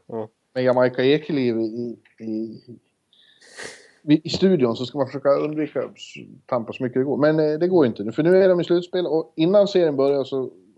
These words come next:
Speaker 2: hade ju jag sagt att jag trodde att Detroit skulle ta det här för att Tampa har så många skador och inte, ja, inte bara är två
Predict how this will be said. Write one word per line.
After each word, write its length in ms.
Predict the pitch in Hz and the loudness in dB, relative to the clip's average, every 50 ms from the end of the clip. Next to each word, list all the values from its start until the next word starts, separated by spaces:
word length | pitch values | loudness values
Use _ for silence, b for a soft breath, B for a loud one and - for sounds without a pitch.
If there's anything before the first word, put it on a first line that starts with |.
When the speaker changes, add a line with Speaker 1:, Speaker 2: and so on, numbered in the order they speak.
| - | -12
Speaker 2:
hade 220 | 135 135 131 135 131 | -10 -8 -6 -4 -4
ju 360 | 127 123 123 123 120 117 117 117 | -2 0 0 0 -2 -2 -4 -4
jag 300 | 123 117 113 113 104 - _ _ _ _ _ _ b b b b b b b b | -4 -4 -4 -6 -8 -10 _ _ _ _ _ _ b b b b b b b b
sagt 360 | - - 120 110 - - - _ _ _ _ _ _ _ _ _ _ _ | 0 2 2 2 2 0 -8 _ _ _ _ _ _ _ _ _ _ _
att 280 | 113 110 104 104 - _ | -6 -6 -6 -6 -8 _
jag 180 | - 110 104 - | -4 -4 -2 -2
trodde 240 | - 117 107 113 | -4 0 2 2
att 200 | 104 101 - - | 2 0 -2 -6
Detroit 380 | - 117 - - 147 139 127 - | -12 -6 0 2 4 4 4 2
skulle 360 | - - 120 110 107 104 104 | -4 -6 -2 -2 0 0 -2
ta 260 | 98 - 151 160 165 | -2 0 2 4 4
det 60 | 147 113 | 4 4
här 240 | 110 107 104 98 - - _ _ _ _ _ _ _ _ _ _ _ _ - | 2 2 0 -2 -4 -10 _ _ _ _ _ _ _ _ _ _ _ _ -2
för 260 | 123 113 113 107 104 | -2 0 0 0 -2
att 160 | 95 98 - - - - - - _ _ _ | -4 -6 -10 -18 -20 -20 -20 -20 _ _ _
Tampa 340 | - - 120 110 101 - 101 | -2 0 0 0 0 -4 -4
har 160 | - 110 101 | -2 -2 -2
så 140 | 101 - 101 | -2 -4 -8
många 260 | 95 95 98 101 98 | -8 -6 -6 -6 -6
skador 600 | - - - 117 120 139 151 151 147 127 117 113 | -6 -4 -2 2 2 2 2 2 2 2 2 0
och 180 | 113 113 117 113 | -2 -4 -4 -4
inte, 400 | 110 110 110 - - 107 101 98 - _ _ _ _ _ _ _ _ _ _ _ _ | -6 -6 -8 -8 -8 -8 -8 -8 -10 _ _ _ _ _ _ _ _ _ _ _ _
ja, 140 | - - 113 | -2 0 0
inte 200 | 120 117 117 139 | 0 0 -2 -2
bara 200 | 135 127 120 117 | 2 2 4 4
är 40 | 113 | 2
två 460 | 110 - 135 127 117 110 104 101 - | 2 0 0 0 2 2 0 -2 -4